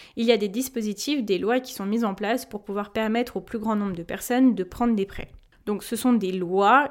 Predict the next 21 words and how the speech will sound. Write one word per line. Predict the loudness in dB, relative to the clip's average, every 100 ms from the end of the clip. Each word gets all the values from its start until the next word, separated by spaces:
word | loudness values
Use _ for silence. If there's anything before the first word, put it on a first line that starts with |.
| -6
qui | -4 2
vont | 2 2
vous | -2
permettre | -2 0 2 0 -2
de |
comparer | -6 -2 2 2 2 -2 0 0 -2
et | -4
d'essayer | -4 -6 -4 -2 -2
d'avoir | -2 -2 -2
les | -2
assurances | -6 -8 -10 -10 -10
emprunteurs | -10 -10 -4 -4 -4 -4
les | 0 0
moins | -2
chères. | -6 -12 -16 -20
Enfin, | -4 -2
d'en | 0 0
avoir | 2 0
des | 0
moins | -4
chères. | -6 -10